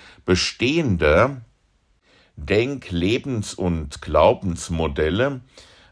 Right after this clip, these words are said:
ein wesentlicher Punkt menschlicher Fortentwicklung. Problematisch wird es dann, wenn diese Art der Kritik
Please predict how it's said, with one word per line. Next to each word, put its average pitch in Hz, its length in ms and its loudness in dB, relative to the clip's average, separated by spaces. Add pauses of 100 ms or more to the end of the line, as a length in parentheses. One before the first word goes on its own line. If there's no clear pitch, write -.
(120)
ein 80 320 0
wesentlicher 92 720 0
Punkt 104 600 -4
menschlicher 92 800 0
Fortentwicklung. 69 1200 -4 (1000)
Problematisch 80 1040 2
wird 92 160 2
es 82 300 -2
dann, 110 480 2
wenn 92 260 0
diese 107 480 -2
Art 113 400 0
der 92 160 2
Kritik - 800 -10